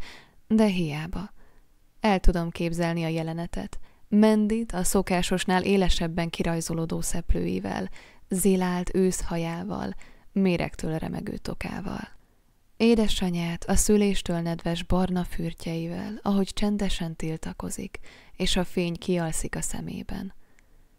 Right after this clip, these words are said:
Lucindát nem tudom elképzelni, mert még sosem láttam. Nem volt hajlandó visszavonni az átkot. Az első kellemetlenség az ötödik születésnapomon adódott.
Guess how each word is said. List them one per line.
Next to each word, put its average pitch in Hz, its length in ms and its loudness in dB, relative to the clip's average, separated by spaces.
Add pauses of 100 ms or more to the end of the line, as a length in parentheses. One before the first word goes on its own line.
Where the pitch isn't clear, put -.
(440)
Lucindát 202 680 4
nem 233 220 2
tudom 160 280 -4
elképzelni, - 840 -8 (540)
mert 202 320 6
még 180 160 0
sosem 185 460 -6
láttam. 180 540 -10 (1300)
Nem 202 320 4
volt 160 300 -4
hajlandó - 760 -6
visszavonni 175 680 -4
az - 160 -8
átkot. - 540 -12 (840)
Az 220 240 6
első 269 380 2
kellemetlenség 185 1000 -2
az 196 120 2
ötödik 190 380 -2
születésnapomon 165 920 -2
adódott. 185 600 -4